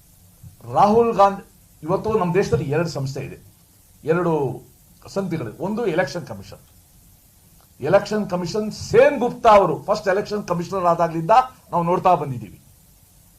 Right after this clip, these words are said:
It is a tried, tested,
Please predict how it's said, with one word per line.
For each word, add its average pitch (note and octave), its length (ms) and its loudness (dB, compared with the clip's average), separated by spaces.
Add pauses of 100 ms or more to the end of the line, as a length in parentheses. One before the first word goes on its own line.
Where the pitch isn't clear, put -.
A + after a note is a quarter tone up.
(1400)
It C#3+ 120 -4
is F3 140 -2
a E3 160 4
tried, G#3+ 480 0 (840)
tested, A#3 460 2